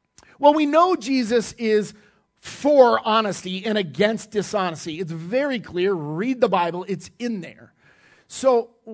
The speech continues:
if not dishon-, what is he commending? Well, it stares you in the face twice there. He does not commend dishonesty. He commends shrewdness. It's repeated there twice, right? So, so yes,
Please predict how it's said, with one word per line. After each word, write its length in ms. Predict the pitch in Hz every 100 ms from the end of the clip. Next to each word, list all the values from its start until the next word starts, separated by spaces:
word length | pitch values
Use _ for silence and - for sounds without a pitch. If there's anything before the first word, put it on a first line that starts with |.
| 208 _ _
if 280 | 254 226 -
not 340 | 233 269 302 170
dishon-, 360 | 185 214 208
what 180 | 185 269
is 220 | 320 -
he 160 | 233 208
commending? 960 | - 190 160 165 190 180 - 175 101 - _ _ _ -
Well, 160 | 220
it 120 | 240 -
stares 420 | - 269 311 233
you 60 |
in 80 | 247
the 80 | 202
face 360 | - 214 190 -
twice 600 | - - 226 269 - -
there. 380 | - 160 151 170 -
He 160 | - 233
does 340 | 175 254 285
not 320 | 247 269 277 -
commend 600 | 262 233 262 254 214 165
dishonesty. 1040 | 214 - 220 269 226 - - 139 143 185 _ _ _ _ _ _
He 160 | 214
commends 500 | 208 185 180 170 160 165
shrewdness. 1120 | - - 247 214 151 104 - - - - _ _ _ _ _ _ _
It's 220 | 135 -
repeated 480 | 185 - 254 240 151
there 160 | 156
twice, 500 | 139 - 214 208 143
right? 160 | 190 196
So, 160 | 220 - -
so 140 | - 220
yes, 500 | 175 220 277 220